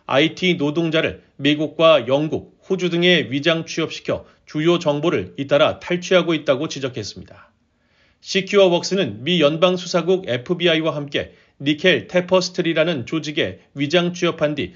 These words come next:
정보를 빼돌린 사건을 조사한 이번 보고서에서 북한 노동자가 위조된 신분을 이용해 취업했다고 밝혔습니다.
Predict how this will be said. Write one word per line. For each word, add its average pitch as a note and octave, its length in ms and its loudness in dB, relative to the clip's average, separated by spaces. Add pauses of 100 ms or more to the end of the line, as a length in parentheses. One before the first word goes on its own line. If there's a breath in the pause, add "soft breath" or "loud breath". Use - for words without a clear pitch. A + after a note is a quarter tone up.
(160 loud breath)
정보를 E3 560 2
빼돌린 F3+ 460 4
사건을 E3+ 480 0
조사한 E3 420 0
이번 D3+ 320 0
보고서에서 D3 760 -4 (200 soft breath)
북한 F3+ 320 2
노동자가 D#3 800 2
위조된 F3 460 2
신분을 F3 440 0
이용해 D3+ 380 -2
취업했다고 E3+ 800 0
밝혔습니다. A#2 720 -12